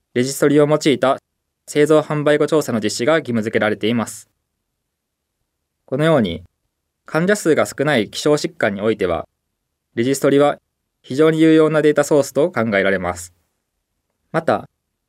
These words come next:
医療機器開発推進研究事業で支援した課題では、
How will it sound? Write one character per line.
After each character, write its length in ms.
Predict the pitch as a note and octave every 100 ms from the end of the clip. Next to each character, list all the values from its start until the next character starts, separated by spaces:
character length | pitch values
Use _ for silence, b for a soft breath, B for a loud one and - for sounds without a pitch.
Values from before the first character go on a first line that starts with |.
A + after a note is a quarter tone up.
| -
医 80 | C3+
療 200 | D#3+ E3
機 140 | F#3
器 260 | G2+ - -
開 180 | - C#3
発 200 | D3 C#3+
推 180 | - C#3
進 240 | C#3+ C#3+
研 180 | C#3+ C#3+
究 160 | D3
事 100 | D3
業 140 | C#3+ A2
で 100 | F#2
支 140 | -
援 140 | A#2 G2
し 80 |
た 80 | F#2+
課 100 | F2+
題 160 | G2+ G#2+
で 100 | G#2+
は、 200 | F2+